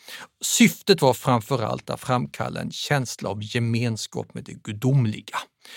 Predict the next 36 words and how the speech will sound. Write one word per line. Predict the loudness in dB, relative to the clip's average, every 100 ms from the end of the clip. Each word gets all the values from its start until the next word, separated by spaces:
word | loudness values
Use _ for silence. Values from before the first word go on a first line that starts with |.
| -18
Och | -4 4
de | 6
här | 6
orgierna | 6 4 4 6 6
brukar | 4 2 0 -2
framförallt | 2 2 2 2 2 0
associeras | -8 -8 -8 -8 -12 -10
med | -10
kulten | -10 -12 -8 -10 -10
av | -12
guden | -12 -10 -12 -8
Dionysos, | -2 4 6 4 0 -2 -4 -6 -20 -20 -18 -20 _ -2
eh, | -2 -2 -8
och | -12 0
som | 4 6
då | 6
är |
känd | 4 4 4 4 4
redan | 4 2 0
från | 0
den | -2
klassiska | 0 -2 -2 -8 -8
grekiska | -4 4 6 6 2 -8 -8 -8
antiken. | -8 -12 -10 -8 0
Och | 2
här | 4
finns | 2 2
det | 0
en | 0
del | 0 -4 -6
bizarra | -2 2 2 4 2 2 -4
avarter. | 0 2 0 -4 -14 -14 -12 -10
Vi | -6
har | -4 -4
exempel | -4 -2 -2 -2 -8
på | -6 -6